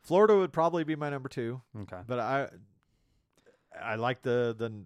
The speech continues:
Speaker 1: for the same reasons they list, no state income taxes, um, and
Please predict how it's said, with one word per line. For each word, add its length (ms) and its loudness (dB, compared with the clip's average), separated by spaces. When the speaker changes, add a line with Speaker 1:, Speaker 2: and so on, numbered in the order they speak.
Speaker 1:
for 140 -8
the 100 -10
same 240 -8
reasons 340 -6
they 120 -4
list, 280 -8
no 120 -6
state 320 -6
income 260 -10
taxes, 760 -8
um, 440 -12
and 480 -12